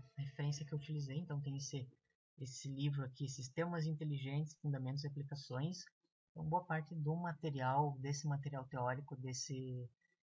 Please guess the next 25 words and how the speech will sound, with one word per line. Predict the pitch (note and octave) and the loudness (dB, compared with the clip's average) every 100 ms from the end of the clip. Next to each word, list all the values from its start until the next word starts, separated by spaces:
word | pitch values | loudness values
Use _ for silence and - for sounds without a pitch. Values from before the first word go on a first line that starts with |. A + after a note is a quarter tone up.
| _ | _
desse | C3+ B2+ C3 | -6 -4 -4
slide, | C3+ C#3 D3 D#3 F3+ - _ _ _ | 0 2 4 2 -4 -10 _ _ _
ele | D3 C#3+ C#3+ | 0 0 0
foi | - D3+ | 0 -2
construído | D3 D3+ - D#3 C#3+ C#3 C#3+ D3+ C#3+ _ _ | 0 -4 -4 -2 0 0 0 0 -2 _ _
baseado | C3+ C#3 C3 B2+ C3 C#3 | -4 -2 2 2 2 0
nesse, | C3+ C#3 - D3 C#3+ C#3+ C#3+ C#3 C#3 C#3 | 0 -2 -2 2 4 4 4 2 -2 -4
nesse | C3 C3 C3+ - D3 | -4 -2 -4 -4 -2
livro, | C#3 C#3 C#3+ C#3+ C#3+ C#3+ D3 | 0 0 2 4 6 4 2
nesse | C3+ C3 | -2 -2
livro | C#3 C3+ C#3+ | -2 -2 0
aqui. | E3 - A#2+ A2+ _ _ _ - - _ | 0 -2 -6 -6 _ _ _ -18 -18 _
Então, | D3+ C#3+ E3+ F#3+ A#3 _ _ - | -6 0 2 2 0 _ _ -10
fechamos | - E3 - F3+ F3 D#3+ | -6 -4 -2 0 0 0
aqui | D#3+ - D#3+ E3 | -2 -2 -2 0
alguns | D3+ D3 D3 | 2 0 0
conceitos | - D#3 C#3+ D#3 D3 | 0 0 0 -2 -4
teóricos, | - D3+ B2+ C#3+ G#3+ - A3+ | -2 0 2 0 -4 -8 -8
depois | E3 C#3+ D3+ | -8 -2 -2
que | D3 | 0
nós | D3+ C#3 | 0 4
vimos | D3 C#3+ | 2 2
toda | D3+ D3 | 0 -2
a | - | 0
prática. | - B2+ C3+ - - A#3+ | 2 4 4 0 -8 -8